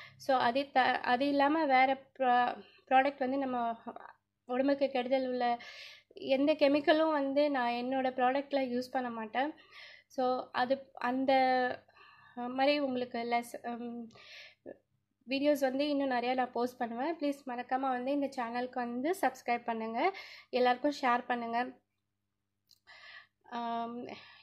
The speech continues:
என்ன, என்னோட சேனல் வந்து நான், நான் இன்னும் இம்ப்ரூவ் பண்ணணும். So, அதனால உங்களோட சப்ஸ்கிரிப்ஷன் தான் வந்து எனக்கு வந்து நிறைய வியூஸு, நிறைய சப்ஸ்கிரைபர்ஸ் இருந்தா தான் வந்து இந்த சேனலை நான் எனக்கு இம்ப்ரூவ் பண்றதுக்கு ஹெல்ப் பண்ணும். அ,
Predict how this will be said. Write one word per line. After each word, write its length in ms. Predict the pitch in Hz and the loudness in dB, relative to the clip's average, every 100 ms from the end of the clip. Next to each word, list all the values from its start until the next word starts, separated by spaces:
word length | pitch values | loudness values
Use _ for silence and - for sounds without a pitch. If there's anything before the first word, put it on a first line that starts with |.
| - | -6
என்ன, 240 | 262 269 262 262 | 0 2 2 -2
என்னோட 260 | - 247 240 | -2 -2 -2
சேனல் 360 | 240 254 285 311 | -2 0 2 2
வந்து 200 | 285 294 | 2 2
நான், 180 | 277 247 | 0 -2
நான் 280 | 233 226 | -4 -4
இன்னும் 280 | - 254 277 | -4 0 0
இம்ப்ரூவ் 300 | 254 254 254 | 0 0 -2
பண்ணணும். 360 | 254 233 233 269 | -2 -4 -2 -2
So, 180 | 277 240 | 0 0
அதனால 440 | 240 247 254 269 | 0 -2 0 0
உங்களோட 420 | 247 254 247 233 233 | -2 -4 -4 -4 -4
சப்ஸ்கிரிப்ஷன் 580 | 233 - 277 269 254 247 | -8 -4 -4 -4 -6 -4
தான் 140 | 262 | -2
வந்து 200 | 247 240 | -2 -4
எனக்கு 300 | 247 233 233 | -4 -6 -8
வந்து 200 | 226 240 - - - - - | -8 -8 -10 -18 -20 -20 -6
நிறைய 400 | 233 233 262 269 | -2 2 4 4
வியூஸு, 520 | 240 254 262 240 247 254 - - _ | 2 0 0 0 -2 -4 -8 -20 _
நிறைய 280 | 240 240 254 | -2 0 0
சப்ஸ்கிரைபர்ஸ் 680 | 240 - - 262 254 247 | -2 -2 -2 0 -2 -2
இருந்தா 240 | 247 240 233 | -2 -2 -2
தான் 160 | 254 | -2
வந்து 140 | 247 247 | -2 -4
இந்த 180 | 240 226 | -4 -2
சேனலை 360 | 240 247 269 | 0 2 0
நான் 160 | 262 247 | 0 -4
எனக்கு 200 | 226 240 | -6 -6
இம்ப்ரூவ் 360 | 240 247 294 285 | -6 0 2 2
பண்றதுக்கு 480 | 247 233 233 247 269 | 0 -4 -6 -4 -4
ஹெல்ப் 260 | 254 240 240 | 0 -2 0
பண்ணும். 340 | 240 226 285 370 - - - - | -4 -2 -2 -4 -10 -20 -20 -20
அ, 80 | - | -16